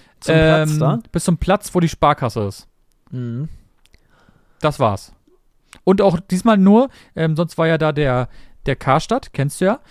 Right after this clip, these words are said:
Speaker 2: Und dann war auf
Speaker 1: Ja.
Speaker 2: beiden Seiten. Und
Speaker 1: Wie,
Speaker 2: jetzt
Speaker 1: ist kein Karstadt mehr?
Speaker 2: Doch, doch, Karstadt ist noch, aber jetzt ist nur noch auf einer Seite. Also nicht mehr Doppelseiten, also
Speaker 1: Ah, ja.
Speaker 2: sozusagen, sondern nur noch die rechte Seite,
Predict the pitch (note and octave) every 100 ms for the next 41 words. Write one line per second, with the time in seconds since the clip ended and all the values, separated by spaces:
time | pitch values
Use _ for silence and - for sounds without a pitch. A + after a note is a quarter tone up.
0 | _ - D#3+ D3 C#3 C#3+ C#3 C3+ C3+ A#2
1 | C#3 A3 C#4+ - - - - - F3 C#3+
2 | F3+ G3+ - A3+ - F#3+ G3+ A3 G3 G3+
3 | C#4+ - F#3+ F#3 - - D3+ C3+ - -
4 | A#3+ - D#3+ F#3+ F#3+ E3 D#3 - F#3 F#3
5 | - - - - A3+ C3+ G#2+ G2+ G2+ -
6 | _ _ _ - - C3 E3+ F#3 - -
7 | A#3 G#3 G#3+ A3+ D4+ - - B2+ G#2 F#2
8 | - - - D#3+ F#3 E3 E3+ E3 F3+ A3+
9 | G#3 - D3+ E3+ - A#3 F#3 G3+ G3+ G#3+